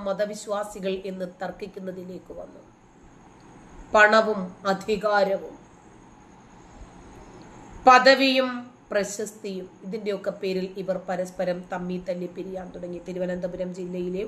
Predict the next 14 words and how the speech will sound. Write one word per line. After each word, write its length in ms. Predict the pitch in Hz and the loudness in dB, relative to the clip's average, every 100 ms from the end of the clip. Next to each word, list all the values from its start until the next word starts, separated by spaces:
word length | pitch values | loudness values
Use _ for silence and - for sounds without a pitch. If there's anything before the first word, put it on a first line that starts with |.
| 202 | -8
ഊറ്റുകുഴി 400 | 180 - 185 180 | -12 -10 -10 -10
സലഫി 420 | 180 185 175 185 | -10 -10 -10 -10
സെന്റർ 380 | 175 - 175 175 | -10 -10 -10 -10
ഇപ്പോഴും 460 | 175 - 180 180 190 - - - - - - - | -12 -10 -10 -8 -12 -18 -20 -20 -20 -20 -20 0
അധികാരത്തിന്റെ 1160 | 220 233 - 262 220 262 262 254 254 262 240 220 214 | 4 4 4 2 8 10 10 8 4 -4 -6 -8 -6
പേരിലും 420 | 220 202 190 185 185 - _ | -4 -4 -6 -8 -12 -20 _
പണത്തിന്റെ 600 | 208 202 214 - 214 208 | -2 -2 -4 -8 -10 -10
പേരിലും 460 | 185 208 190 190 185 180 | -8 -6 -6 -6 -10 -8
തമ്മി 260 | 180 185 196 196 | -8 -6 -8 -6
തല്ലിയതിന്റെ 500 | 180 180 180 185 180 | -6 -6 -8 -10 -10
പേരിൽ 300 | 185 180 180 | -10 -10 -10
ഇപ്പോഴും 420 | 180 185 180 180 180 185 | -10 -8 -8 -8 -10 -12
റിസീവർ 460 | 180 - 190 180 175 - | -12 -10 -10 -8 -10 -12
ഭരണത്തിലാണുള്ളത്. 920 | 190 180 170 175 - - - - | -14 -14 -14 -16 -16 -18 -20 -20